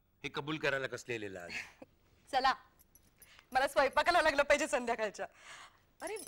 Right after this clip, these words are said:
Speaker 2: भाजी आणायची राहिली, मी जाऊन घेऊन येऊ का?
Speaker 1: हे थांब, नाहीतरी मीच येतो. सगळं सिगरेट संपलेत. हा गुलाब येईपर्यंत धीर झाल्याचं नाही वाटत.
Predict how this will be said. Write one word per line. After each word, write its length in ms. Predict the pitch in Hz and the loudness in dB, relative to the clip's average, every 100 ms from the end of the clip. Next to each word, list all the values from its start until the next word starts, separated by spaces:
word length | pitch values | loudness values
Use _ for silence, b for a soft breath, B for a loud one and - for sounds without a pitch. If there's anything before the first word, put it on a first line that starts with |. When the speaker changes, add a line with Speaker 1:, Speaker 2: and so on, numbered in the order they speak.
| - | -16
Speaker 2:
भाजी 380 | 220 269 240 415 | -10 -10 -4 -2
आणायची 300 | 403 339 285 | -2 -2 -4
राहिली, 240 | 254 214 | -6 -4
मी 100 | 277 | 0
जाऊन 200 | 320 415 | 2 0
घेऊन 200 | 359 370 | -2 -4
येऊ 100 | 427 | -4
का? 120 | 440 523 | -6 -8
Speaker 1:
हे 100 | 247 | -2
थांब, 160 | 247 - - | -2 -4 -10
नाहीतरी 320 | 127 156 180 | -4 -2 -2
मीच 220 | 151 151 143 | -2 -2 -2
येतो. 220 | 151 123 85 - b b b - | -2 -4 -6 -20 b b b -6
सगळं 180 | 123 | -2
सिगरेट 420 | 143 131 139 143 139 | -2 -2 -2 -4 -6
संपलेत. 300 | 120 135 127 - _ b b b | -6 -6 -6 -12 _ b b b
हा 200 | 131 147 | 2 2
गुलाब 380 | 127 110 160 185 | 0 2 4 6
येईपर्यंत 400 | 190 185 190 175 | 6 2 0 -2
धीर 180 | 135 165 | -4 -4
झाल्याचं 260 | 160 147 160 | -4 -6 -6
नाही 140 | 123 | -6
वाटत. 220 | 131 101 | -6 -8